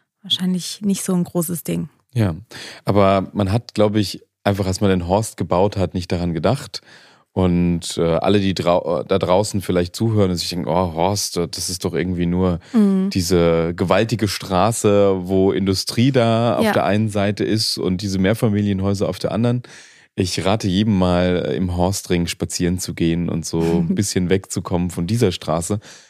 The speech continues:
Speaker 2: Da kann's nämlich richtig schön sein.
Speaker 1: Ja.
Speaker 2: Und das ist natürlich der super große Vorteil. Also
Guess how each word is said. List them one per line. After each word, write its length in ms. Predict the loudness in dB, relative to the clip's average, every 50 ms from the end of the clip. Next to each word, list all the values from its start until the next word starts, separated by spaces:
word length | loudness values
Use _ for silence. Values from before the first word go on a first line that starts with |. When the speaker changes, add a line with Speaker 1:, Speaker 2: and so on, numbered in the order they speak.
| _
Speaker 2:
Da 100 | -4 -2
kann's 280 | 0 2 2 0 2 2
nämlich 240 | 2 2 4 4 2
richtig 300 | 2 0 0 -2 -2 0
schön 200 | 0 0 0 0
sein. 260 | 0 0 0 0 0
Speaker 1:
Ja. 340 | 0 0 2 2 0 -2 -4 -6 _ _ _ _ _
Speaker 2:
Und 540 | -6 -2 0 0 2 2 0 0 0 0 0
das 160 | 0 0 0
ist 80 | 0
natürlich 300 | 0 0 0 0 -2 -2
der 120 | 0 0 0
super 260 | 0 -2 -2 -2 -2
große 280 | -2 -2 -4 -4 -4 -4
Vorteil. 420 | -4 -4 -2 -2 -2 -2 -2 0
Also 240 | -2 0 0 -2